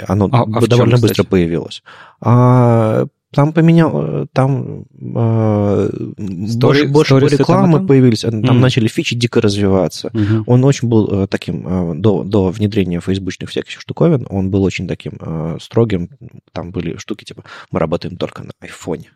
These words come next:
Speaker 1: Что-то
Speaker 2: Мгм.
Speaker 1: такое. Там, типа, появилась версия для андроида, все говорят: «О, предатели», еще что-то такое.
Speaker 2: И только квадратные фотографии.
Speaker 1: Да-да-да, вот такие вещи. А сейчас как бы фич огромное количество, и, и Т В,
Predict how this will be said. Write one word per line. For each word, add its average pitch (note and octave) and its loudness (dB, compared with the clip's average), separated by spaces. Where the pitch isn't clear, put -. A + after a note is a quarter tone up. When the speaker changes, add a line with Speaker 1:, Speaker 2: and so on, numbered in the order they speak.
Speaker 1:
Что-то G2 -6
Speaker 2:
Мгм. G#2+ -4
Speaker 1:
такое. E2 -10
Там, - -18
типа, - -12
появилась E2+ -6
версия F#2 -4
для F#2 -4
андроида, G#2 2
все - -12
говорят: F#2 -6
«О, G#2+ -4
предатели», G2+ 0
еще G2+ -6
что-то - -8
такое. - 0
Speaker 2:
И - -8
только G#2 2
квадратные G2+ 0
фотографии. F2+ -10
Speaker 1:
Да-да-да, C3 4
вот A2+ -4
такие A#2+ 0
вещи. F#2 0
А - -2
сейчас D#3 0
как G#2 -8
бы F#2+ -10
фич - -6
огромное G#2+ 0
количество, G#2 -2
и, F#2 2
и G2+ 0
Т G2+ 0
В, A2+ 2